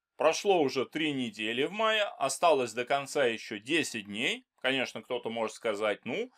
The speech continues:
возможно, за оставшиеся десять дней что-то там изменится, что-то там запустится". Ну, посмотрим. Хотя эта ситуация очень сильно уж напоминает две тысячи восемнадцатый год,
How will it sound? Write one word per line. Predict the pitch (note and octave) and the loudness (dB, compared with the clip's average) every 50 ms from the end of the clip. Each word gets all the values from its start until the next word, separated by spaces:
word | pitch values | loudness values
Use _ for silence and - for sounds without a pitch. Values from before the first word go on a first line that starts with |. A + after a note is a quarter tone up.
| _ _ _ _ _ | _ _ _ _ _
возможно, | _ - - A2 A#2+ C#3+ F#3+ A3 G#3+ F#3 F3+ C#3+ A#2 | _ 0 0 2 2 4 4 4 4 4 2 0 2
за | G#2+ B2 B2+ B2+ A#2+ | 4 8 10 10 10
оставшиеся | A2+ - - D#3 D#3 D3 - - C3+ B2 - - A#2 | 8 8 8 8 8 8 6 -2 -4 -4 -4 -8 -10
десять | A2 A#2 B2+ C3 - - - G2+ F#2 | -4 0 0 0 0 -2 -10 -14 -10
дней | F#2+ A2+ E3 A3+ C4 | -4 -2 -2 -2 -2
что-то | A3 - - F#3+ E3+ - C#3 B2+ | -4 -2 0 0 2 4 2 2
там | - - B2+ B2 A#2 A2+ | 6 6 6 6 6 2
изменится, | A2 - - G2+ G#2 D3 G3+ A3+ A3+ G3+ - - D3 | -2 -4 -4 -2 -2 -2 0 -2 -6 -8 -6 -6 -6
что-то | - - - C3 B2 G#2 G#2 - | -6 -4 -2 -2 0 0 -2 0
там | - G#2 G2 F#2+ | 0 0 0 0
запустится". | F#2 G2 F#2+ - - - D3 G#3+ - - A#3 A3 - - G#3 F#3+ C#3+ A#2 - _ | 0 -2 -2 -2 0 -6 -6 -6 -6 -8 -10 -8 -2 2 2 2 2 2 -4 _
Ну, | F#2+ F#2+ G2+ | -14 -14 -14
посмотрим. | - - A#3 B3 - - - - A3+ A#3 - - G3+ - - _ - - - - _ _ | -6 -4 -4 -4 -4 -4 -2 0 0 0 0 -4 -4 -4 -10 _ -20 -20 -20 -20 _ _
Хотя | - C#3+ C3+ - F#3+ | 0 0 2 4 6
эта | F#3+ F3 D#3+ - - D3+ C#3+ C#3 | 6 6 6 6 6 6 6 4
ситуация | C3+ - C#3+ - - D#3 F#3 A3 A3+ - - G3+ | 0 -6 -6 -2 2 4 6 4 4 2 0 2
очень | E3+ F3+ F3+ - - D3+ | 2 2 0 -2 -6 -8
сильно | C3+ - - G#3 A3+ A3+ G3+ D#3 | -8 -6 -4 -4 -4 -2 0 0
уж | C#3+ C3 - - | -2 -2 -2 -4
напоминает | C#3 B2 A2+ - B2 B2 C3 C#3 E3+ G3 F#3+ F3 D3+ | -6 -6 -4 -4 -6 -6 -4 -2 0 2 2 2 2
две | A2+ B2+ C#3 D3 | 0 -4 -6 -4
тысячи | - D3 C#3+ C3 - - - | -4 -4 -4 -4 -6 -8 -8
восемнадцатый | A#2 G#2+ A2+ - - B2+ B2+ C#3 C#3 B2 G#2 - - G2+ _ - F#2+ | -6 -6 -6 -8 -6 -6 -4 0 2 2 2 0 -6 -14 _ -12 -10
год, | F#2 A2 D3+ G3+ A#3 - - | -6 4 8 8 8 8 4